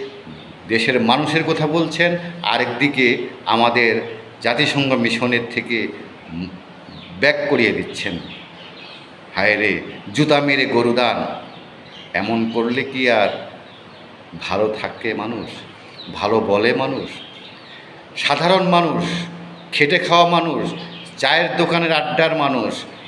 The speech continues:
আপনাকে রীতিমতো তুলোধুনো করছে,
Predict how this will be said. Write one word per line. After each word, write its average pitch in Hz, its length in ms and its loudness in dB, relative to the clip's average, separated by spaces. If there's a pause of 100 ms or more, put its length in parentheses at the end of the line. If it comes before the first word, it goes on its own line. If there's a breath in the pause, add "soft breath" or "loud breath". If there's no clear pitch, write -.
আপনাকে 139 560 2
রীতিমতো 139 600 2
তুলোধুনো 160 600 4
করছে, 95 520 -4